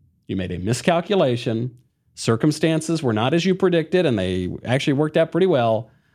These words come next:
but you have too much pride to admit that you were wrong. Never Trump means you still believe in the Constitution. First of all, the Never Trump forces have been consistently undermining the Constitution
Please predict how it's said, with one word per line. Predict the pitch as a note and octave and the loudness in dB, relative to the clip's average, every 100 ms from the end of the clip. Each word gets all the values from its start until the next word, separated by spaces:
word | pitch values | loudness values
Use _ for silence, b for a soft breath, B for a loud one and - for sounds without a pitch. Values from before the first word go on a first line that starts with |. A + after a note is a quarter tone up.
| b b b _ _ - | b b b _ _ -6
but | A#2+ A#2+ | 0 0
you | G2+ A#2+ D#3 F3 | 0 2 4 4
have | E3 D#3+ D3 C#3+ | 2 0 -2 -6
too | - D#3 | 0 2
much | D3 C#3+ C#3 - | 2 -2 -6 -14
pride | - D3+ D#3+ A#2+ - A1 - _ _ - | -4 -2 0 -4 -8 -16 -18 _ _ -2
to | D3+ D3 | 2 2
admit | C3 G#2 F#2 - - _ _ - | 2 -2 -2 -8 -16 _ _ -4
that | A2 | -2
you | A#2 | 2
were | A#2 A2+ | 2 2
wrong. | G#2 F#2 - - _ _ _ _ _ _ _ _ _ _ _ _ _ _ _ - _ - | 0 -2 -6 -18 _ _ _ _ _ _ _ _ _ _ _ _ _ _ _ -20 _ -4
Never | C3+ C3+ | 0 2
Trump | B2 C3+ | 2 0
means | A2 G#2+ | 0 -2
you | G#2+ | -2
still | - A2 | -2 -2
believe | G2+ G2+ | 0 -2
in | F#2+ | -2
the | F2+ | -4
Constitution. | F2+ F2 - - F#2 - | -6 -6 -6 -4 -4 -2
First | G#3+ G#3+ | 0 0
of | C3 | 0
all, | G2 F#2 B - | 0 -2 B 0
the | |
Never | C3+ F#3+ F#3+ | 2 4 0
Trump | - C#3+ | 0 -4
forces | - D3 C3+ F2+ | -2 -2 -2 -4
have | G#2+ G2+ | -4 -2
been | G2+ F#2+ B B _ _ _ _ | -2 -4 B B _ _ _ _
consistently | - D3 - - C4+ - C3+ G#2+ | 0 0 0 -2 -2 0 0 2
undermining | G#2+ A#2 G#2 F2 F2 | 2 0 0 -2 -4
the | E2+ | -4
Constitution | G2 F2 - F2+ F#2+ - G2 | -4 -6 -8 -6 -4 -4 -6